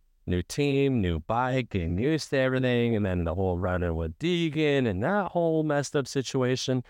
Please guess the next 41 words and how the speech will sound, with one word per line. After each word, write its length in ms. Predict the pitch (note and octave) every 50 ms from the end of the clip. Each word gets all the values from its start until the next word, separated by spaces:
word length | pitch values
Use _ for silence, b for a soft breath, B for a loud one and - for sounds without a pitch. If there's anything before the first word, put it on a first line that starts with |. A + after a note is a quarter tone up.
| B B B B
And 200 | B2+ B2+ C3 C3+
then 420 | C3 C3 C3 B2+ B2 A#2 A2+ B2+ - _ _ _ _ _ _ -
what 300 | G#2+ G#2+ C3+ D#3 E3+ - _ _ -
happened 520 | - - - C#3+ C#3+ C3+ - C3 A#2+ G#2+
the 60 | G2+
last 300 | F#2+ G2 G#2+ A#2 A2+ A2+
time 180 | - B2+ A2+ G#2
we 60 | G#2
saw 240 | - - A2+ G2 G2
Jordan 300 | F#2 A2 G#2+ G#2 G2+ G2+
Smith 340 | - - G#2+ G#2 G#2 - -
on 100 | G#2+ G2
a 60 | F#2+
bike? 320 | F2 G#2 G#2 A2+ C3+ - _ _ _ _ _ _ _ _ _ _ _ _ _ _ -
L 180 | C3 C#3+ D3
A 80 | D3 C#3+
Coliseum, 840 | C#3 - - C3+ C3+ C3+ C3 - - C3 A#2 A#2 A2 G#2+ A2 G#2 - _ _ _ _ _ _ _ _ _ _ _ _ -
he 80 | G#2+ A2+
won 280 | A2 C3 C#3 C#3+ C3
the 80 | A2+ G2
damn 260 | F2+ E2+ D#2 D#2 D#2
thing. 180 | - - - - - _ _ _ _ _ _ _ _ _ _ _ _
I 220 | B2 C3+ E3 F#3+ - -
think, 440 | - E3 D#3+ D#3+ D3+ D3+ B2 - - b b b b _ _ _ -
I 100 | A#2+ D#3+
think 180 | G#3 C#4 D4 D4
he 60 | A#3
figured 340 | - - A3+ A3+ A3+ A3+ A3+
it 80 | A3+
out. 180 | G#3+ E3+ C3 B2
I 60 | C3+
think 200 | - F3 D#3+ C#3+
he's 140 | C3+ A#2+ -
hungry. 480 | - F3 G3 G#3+ F#3+ G#3 G#3+ G#3+ G3+ D#3+
He 100 | C#3+ C3
figured 400 | - - F#3+ G3 G#3 G3 F#3+ F3+
it 80 | F3+
out. 240 | F3 E3+ E3+ F3 - b b b _ _ _ _
And, 220 | B2+ B2+ B2 A#2 - - _ _ _ _ _ _ _ _ _ -
I 40 |
mean, 180 | A2 G#2+ G#2+